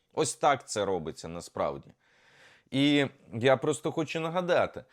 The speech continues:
там на Росії, мабуть, на цю тему рефлексують і задумуються про те, що,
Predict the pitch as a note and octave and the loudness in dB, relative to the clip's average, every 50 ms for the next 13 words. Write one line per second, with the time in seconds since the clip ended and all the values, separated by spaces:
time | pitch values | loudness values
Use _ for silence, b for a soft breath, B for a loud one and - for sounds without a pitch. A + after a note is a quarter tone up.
0 | b b b b _ C3+ C3+ C#3 C#3+ C#3 C#3 C#3 C#3+ D3 - - - D3+ D3+ D3 | b b b b _ 4 4 4 4 2 2 2 2 0 -2 -4 -6 -4 -2 -2
1 | D3+ C#3+ C#3+ C#3 B2+ D3 D3+ - - C#3 C3+ C3+ C3 - - C#3 B2 - D3+ C#3+ | -2 -2 -2 -2 0 -2 -2 -2 -2 -4 -4 -4 -4 -4 -6 -6 0 2 2 2
2 | C#3 C3+ C#3 D3 C#3+ - E3+ F3 F3+ - - - F#3+ D3 G#2+ F2+ E2+ - - - | 2 2 2 2 0 0 -2 -4 -4 -4 -4 -2 0 0 0 0 -2 -4 -4 -6
3 | A2+ G#2 A#2 C3 C3+ C#3+ F3 D#3 B2 F#2+ F2 E2+ E2 - - F#2+ E2 - - G2 | -4 -2 -2 -2 -2 0 -2 -2 -2 -4 -6 -6 -8 -8 -8 -10 -10 -6 -6 -6
4 | - - A2 A2 G#2+ - - - - - A2+ G#2+ G#2+ G2+ F#2 | -6 -2 -2 -2 -2 -2 -4 -6 -2 2 4 4 4 4 2